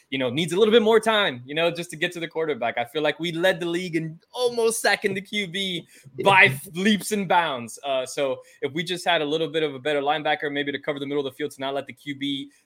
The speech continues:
Speaker 1: uh, escape there like Josh Allen did to us over and over again all season, uh, and maybe some better secondary help. But, but for me, the key, free agent middle linebacker. I think we need a strong,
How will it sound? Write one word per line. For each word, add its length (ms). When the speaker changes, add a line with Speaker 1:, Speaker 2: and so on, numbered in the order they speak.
Speaker 1:
uh, 180
escape 380
there 160
like 160
Josh 260
Allen 220
did 160
to 140
us 120
over 220
and 80
over 180
again 220
all 160
season, 460
uh, 300
and 300
maybe 160
some 160
better 180
secondary 420
help. 180
But, 180
but 160
for 80
me, 240
the 100
key, 420
free 220
agent 380
middle 240
linebacker. 540
I 60
think 240
we 80
need 160
a 40
strong, 640